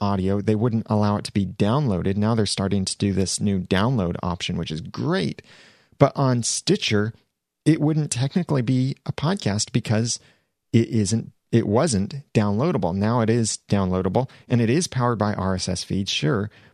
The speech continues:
but the way that the user gets the content is usually by streaming. So don't limit yourself just by a particular media distribution, but look at what you do. You are creating content,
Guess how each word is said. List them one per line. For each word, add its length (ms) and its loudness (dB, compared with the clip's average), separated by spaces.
but 100 4
the 80 -2
way 160 2
that 160 -2
the 100 -4
user 540 0
gets 260 2
the 320 -2
content 480 -2
is 180 -2
usually 480 0
by 240 0
streaming. 560 -4
So 180 2
don't 400 2
limit 320 2
yourself 640 0
just 480 0
by 140 4
a 80 2
particular 680 0
media 360 2
distribution, 760 -2
but 160 2
look 360 0
at 300 0
what 220 0
you 180 -2
do. 300 0
You 240 0
are 100 0
creating 640 -2
content, 800 -4